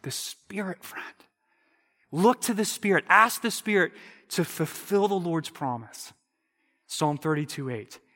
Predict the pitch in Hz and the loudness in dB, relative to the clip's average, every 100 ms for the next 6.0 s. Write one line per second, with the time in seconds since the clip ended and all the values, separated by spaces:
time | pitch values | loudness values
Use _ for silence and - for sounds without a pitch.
0 | _ _ 143 180 151 110 110 160 180 135 | _ _ 0 0 0 -4 -2 2 2 0
1 | 113 - - 117 - - - - _ _ | -6 -12 -12 -14 -14 -16 -16 -20 _ _
2 | _ _ 127 120 - 135 - 135 120 113 | _ _ -14 -8 -4 -4 -6 -8 -10 -10
3 | 113 110 110 113 113 - - 113 104 - | -10 -10 -10 -10 -10 -10 -12 -14 -16 -20
4 | - - 143 147 113 113 135 160 123 107 | -20 -8 -2 -2 -4 -4 2 2 2 -6
5 | - _ - - 139 127 - 104 101 - | -18 _ -8 -4 -4 -4 -12 -16 -20 -20